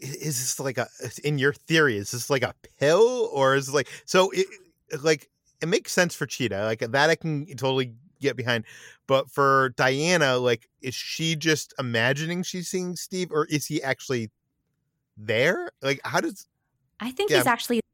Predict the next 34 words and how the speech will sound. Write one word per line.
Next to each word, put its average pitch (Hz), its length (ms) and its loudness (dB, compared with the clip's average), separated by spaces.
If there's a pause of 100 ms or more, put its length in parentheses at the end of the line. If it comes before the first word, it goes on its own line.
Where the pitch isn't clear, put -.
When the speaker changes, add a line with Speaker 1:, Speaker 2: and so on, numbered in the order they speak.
Speaker 2:
there. 190 120 0
I 196 80 2
think 233 200 -2
maybe 214 220 0
she 202 280 -6
accidentally 180 580 -4 (100)
activates 247 600 -2
it 302 120 -2
in 285 120 6
some 302 300 4
way. 320 380 0 (440)
Speaker 1:
Hmm. 196 60 2
Speaker 2:
Um, 160 380 2 (120)
but, 180 160 0 (120)
like, 185 120 0
she - 100 0
doesn't 220 160 -2
intentionally 185 540 -2
use 160 140 -2
this 156 160 -6
product, - 360 -6
or 165 60 -2
maybe 175 340 -2
something 170 520 -4
happens 160 480 -4
and 160 140 -4
that - 200 -4
this - 120 -8
product 175 340 -4
is 160 140 -12
used 185 340 -2
without - 280 -4
her 156 200 -2
knowledge, 185 640 0